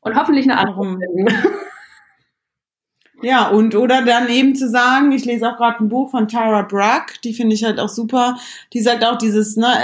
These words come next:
Speaker 2: das ist auf Englisch immer schöner, dieses Allow, das Allowing,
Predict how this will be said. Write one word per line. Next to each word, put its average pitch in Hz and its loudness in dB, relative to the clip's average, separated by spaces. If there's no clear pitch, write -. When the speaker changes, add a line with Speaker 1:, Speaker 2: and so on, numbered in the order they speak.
Speaker 2:
das 202 -6
ist - -6
auf 190 -4
Englisch 226 -2
immer 214 2
schöner, 226 0
dieses 196 -6
Allow, 196 0
das 196 -10
Allowing, 247 0